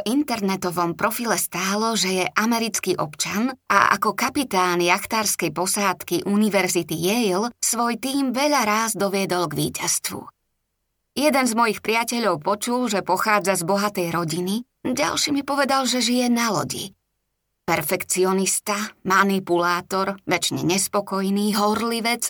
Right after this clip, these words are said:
neznáša ženy." To boli najčastejšie komentáre, čo som zozbierala.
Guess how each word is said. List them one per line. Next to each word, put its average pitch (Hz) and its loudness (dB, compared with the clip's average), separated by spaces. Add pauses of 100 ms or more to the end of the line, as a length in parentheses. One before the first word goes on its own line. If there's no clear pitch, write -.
(160)
neznáša 226 2
ženy." - -2 (880)
To 302 0
boli 285 -2
najčastejšie 170 0
komentáre, 170 2
čo 175 -2
som 180 0
zozbierala. 147 -2